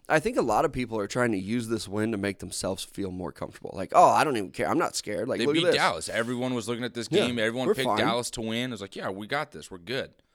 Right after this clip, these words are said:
Speaker 1: Yeah.
Speaker 2: Like, yeah, there might be some truth to that. But I'm not putting everything, I'm not putting all my eggs in that basket.
Speaker 1: No, I'm not sitting here thinking that, you know,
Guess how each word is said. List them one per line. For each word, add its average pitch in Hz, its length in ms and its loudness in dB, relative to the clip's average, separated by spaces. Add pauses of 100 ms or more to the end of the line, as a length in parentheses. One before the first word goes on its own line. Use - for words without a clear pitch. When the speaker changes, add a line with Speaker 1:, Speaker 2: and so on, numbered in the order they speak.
(300)
Speaker 1:
Yeah. 95 140 -2
Speaker 2:
Like, 82 140 -4
yeah, 185 160 2
there 117 260 -8
might 143 220 2
be 123 80 -4
some 123 320 -2
truth 151 380 -6
to 85 120 -10
that. 73 320 -12 (560)
But - 80 -12
I'm 170 60 -8
not 120 200 -4
putting 98 200 -6
everything, 85 480 -8
I'm 110 120 -2
not 123 160 0
putting 104 140 -4
all 92 60 -2
my 80 140 -6
eggs 92 180 -4
in 82 80 -12
that - 140 -16
basket. - 400 -14 (140)
Speaker 1:
No, 104 300 4
I'm 123 200 6
not 143 200 4
sitting 101 320 0
here 92 200 0
thinking 92 460 -4
that, 73 160 -4
you 87 80 -2
know, 69 200 -8